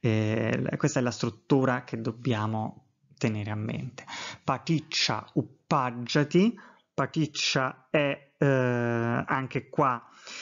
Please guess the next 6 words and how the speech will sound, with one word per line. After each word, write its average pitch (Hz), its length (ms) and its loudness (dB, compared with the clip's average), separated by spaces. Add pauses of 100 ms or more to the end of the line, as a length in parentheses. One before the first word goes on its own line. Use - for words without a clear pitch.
(120)
è 151 400 0
un, 156 260 4
il 151 120 4
gerundio 160 400 4
di 143 100 2
pacceti. 127 1040 0